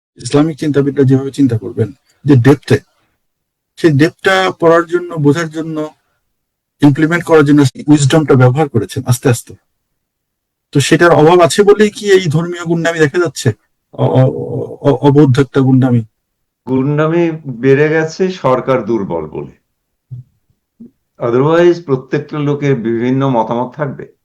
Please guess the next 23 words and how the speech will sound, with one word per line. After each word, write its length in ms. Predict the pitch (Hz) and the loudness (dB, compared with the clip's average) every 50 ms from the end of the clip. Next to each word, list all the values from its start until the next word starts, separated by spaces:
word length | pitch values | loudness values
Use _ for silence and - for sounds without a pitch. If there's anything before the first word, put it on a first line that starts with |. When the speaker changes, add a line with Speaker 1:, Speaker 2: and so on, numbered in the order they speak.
| _ _ _ _ _ _ _ _ _ _ _ - 123 | _ _ _ _ _ _ _ _ _ _ _ -10 -4
Speaker 2:
হ্যাঁ, 260 | - 151 135 - - - - | -2 -2 -2 -2 -6 -12 -10
Speaker 1:
Thank 160 | - 147 135 - | -10 -8 -6 -6
you. 320 | 110 113 - _ - - | -8 -8 -10 _ -6 -4
Yes. 240 | 131 123 - - 131 | -4 -4 -4 -6 -8
Speaker 2:
কিন্তু 500 | - 139 135 165 165 175 180 180 175 _ _ _ _ _ _ _ _ | -6 -4 0 2 4 4 2 2 -2 _ _ _ _ _ _ _ _
সংঘর্ষে 680 | - - - - 131 143 143 135 165 170 170 170 - 190 - | -20 -14 -6 -4 -2 -2 -2 0 -2 -2 -4 -4 -8 -8 -6
মানুষ 280 | 147 143 151 151 143 - | -4 -4 -4 -6 -6 -4
তখনই 400 | 143 135 135 - 156 151 156 139 | -4 -4 -4 -4 -6 -6 -6 -4
যায় 360 | 123 131 123 143 160 - - - 113 | -2 -2 -2 -2 -4 -6 -10 -12 -8
যখন 580 | 101 110 107 - - - 120 120 120 120 - _ _ _ _ _ _ _ _ _ | -4 -4 -4 -4 -4 -6 -4 -4 -6 -8 -12 _ _ _ _ _ _ _ _ _
স্বার্থ 420 | - - 143 139 139 139 - - | -10 -4 -2 -2 -2 -4 -6 -8
থাকে। 340 | 139 143 - 90 - - - _ _ _ _ _ _ _ _ _ _ _ _ _ _ _ _ _ _ _ _ - | -8 -8 -10 -18 -20 -20 -20 _ _ _ _ _ _ _ _ _ _ _ _ _ _ _ _ _ _ _ _ -8
এই 100 | 123 120 | -8 -4
প্রত্যেকটা 600 | 120 160 170 165 - _ - 240 214 - - 208 | -2 -2 -2 -2 -4 _ -6 -6 -4 0 0 2
গুন্ডামির 640 | 175 160 170 170 165 160 160 151 147 143 139 - - - | 2 2 2 2 2 0 0 0 0 -2 -4 -6 -10 -10
একটা 560 | 127 - - - 143 123 113 107 104 104 - - _ _ _ _ _ _ _ _ _ _ _ _ _ _ _ - | -10 -10 -6 -2 0 2 2 2 0 -4 -10 -18 _ _ _ _ _ _ _ _ _ _ _ _ _ _ _ -14
স্বার্থ 380 | - - 120 131 139 - - | -8 -6 -4 -4 -4 -4 -2
আছে, 260 | 156 156 151 151 165 | -2 0 0 -2 -6
সেটা 540 | 139 - 143 127 - 127 120 117 113 113 - - - | -6 -4 -4 -2 0 0 0 0 0 -2 -6 -12 -8
অনুভূতির 460 | 123 127 139 143 135 151 170 - 160 | -4 -2 -2 0 0 -2 0 -2 -2
স্বার্থ 340 | 147 - - 135 131 - - | -2 -2 -6 -6 -6 -4 -6
হতে 260 | 123 110 110 107 123 | -6 -6 -4 -6 -6
পারে, 400 | 104 107 110 110 107 104 104 _ | -6 -4 -4 -4 -6 -8 -10 _